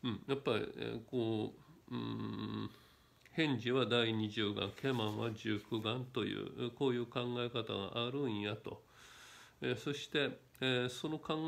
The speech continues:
えに基づいて、返事下満と検事下満いうのを使い分けてはるという考え方はできる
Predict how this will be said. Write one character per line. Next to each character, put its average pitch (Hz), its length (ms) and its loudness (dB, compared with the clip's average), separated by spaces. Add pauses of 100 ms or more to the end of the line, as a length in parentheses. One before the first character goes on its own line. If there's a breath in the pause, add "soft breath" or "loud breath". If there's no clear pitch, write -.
(100)
え 147 40 2
に 135 80 2
基 135 260 -2
づ 143 280 0
い 147 80 -4
て、 143 400 0
返 127 260 4
事 107 180 0
下 104 140 0
満 104 220 0
と 123 100 -6
検 110 320 0
事 98 140 -2
下 107 140 -2
満 104 240 -2
い 104 40 -4
う 107 80 -8
の 120 120 0
を 110 440 -2
使 - 280 -6
い 117 180 2
分 113 160 0
け 113 180 -2
て 113 200 -2
は 113 320 0
る 120 120 2
と 101 200 0
い 98 100 0
う 95 140 -4
考 - 180 -6 (300)
え 107 160 0
方 117 420 -4
は 139 200 0 (880 loud breath)
で 120 160 0
き - 180 -2
る 113 120 2